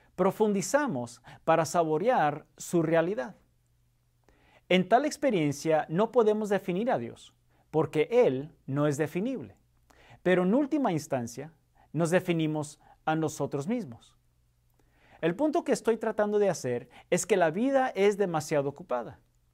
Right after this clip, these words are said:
Está uno ocupado en casa, está uno ocupado en nuestros trabajos y, y sí también algunos estamos ocupados en la iglesia. Y ahí es donde noso-, no, no, nos dirigimos ahora al apóstol Pablo.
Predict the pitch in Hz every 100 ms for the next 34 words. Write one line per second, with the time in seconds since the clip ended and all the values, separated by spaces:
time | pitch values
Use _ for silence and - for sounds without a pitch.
0 | _ _ _ _ _ - - 156 202 202
1 | 214 202 180 175 170 156 135 131 170 185
2 | - 240 143 - 131 135 139 135 123 151
3 | 151 151 143 139 143 143 139 - 143 147
4 | 175 170 254 - 143 135 - 147 190 196
5 | 220 190 156 208 165 147 180 170 - 143
6 | 170 180 180 190 135 139 147 - 147 180
7 | 240 254 143 - _ _ _ _ _ _
8 | _ _ _ _ _ _ - 190 233 294
9 | 320 254 254 214 196 - 233 233 185 185
10 | 185 185 180 185 190 214 208 220 208 202
11 | 214 180 135 135 165 - 175 180 151 -
12 | 165 151 254 196